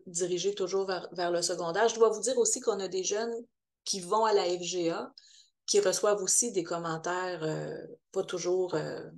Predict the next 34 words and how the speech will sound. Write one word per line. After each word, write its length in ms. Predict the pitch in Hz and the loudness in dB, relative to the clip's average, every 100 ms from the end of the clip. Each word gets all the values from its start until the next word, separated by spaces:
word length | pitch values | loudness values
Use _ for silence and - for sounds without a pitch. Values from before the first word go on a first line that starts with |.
| - _ _ _ _ | -20 _ _ _ _
encourageants, 680 | 190 - 196 180 165 170 165 | -6 0 2 4 2 -2 -4
là, 220 | 156 - - _ - - - - - | -8 -10 -18 _ -20 -18 -20 -20 -14
euh, 380 | 165 151 147 - - - _ _ - | -10 -8 -10 -12 -16 -20 _ _ -18
de 160 | 170 180 | 2 4
leur 240 | 165 156 | 6 4
choix 280 | - 196 185 | 2 2 2
d'aller 260 | 165 156 156 | 2 0 -4
finir 460 | - 175 165 165 | -4 -4 -4 -4
leur 160 | 160 156 | -4 -4
étude 260 | 156 165 160 | -4 -4 -2
secondaire, 480 | 156 151 147 147 | -4 -4 -6 -8
par 120 | 156 147 | -8 -10
exemple, 340 | 147 135 147 | -10 -10 -10
à 20 | |
la 80 | - | -12
F 140 | 151 - | -12 -12
G 160 | - | -14
A. 1400 | - _ _ _ _ _ _ _ _ _ - - - - 208 | -16 _ _ _ _ _ _ _ _ _ -20 -20 -20 -2 2
Euh, 240 | 196 196 | 6 6
donc, 400 | 226 247 262 262 | 8 8 6 6
euh, 460 | 220 214 208 208 - | 8 8 8 6 2
tous 100 | - | -2
les 120 | 285 | 0
niveaux 220 | 247 233 262 | 2 2 0
de 60 | |
scolarité, 520 | - 233 202 196 240 | 2 4 4 0 -2
notamment 380 | 247 220 208 220 | -2 -2 -2 0
chez 120 | 233 | 0
les 220 | 202 190 190 | 2 2 2
élèves, 440 | 185 208 233 233 | 0 2 2 0
toujours 360 | - 214 247 247 | -4 0 0 0
sans 220 | 233 202 | -2 -6
projet 360 | - 185 196 | -4 -2 0
d'orientation. 840 | 202 170 170 160 160 151 - - | 0 -2 -2 -4 -4 -4 -4 -6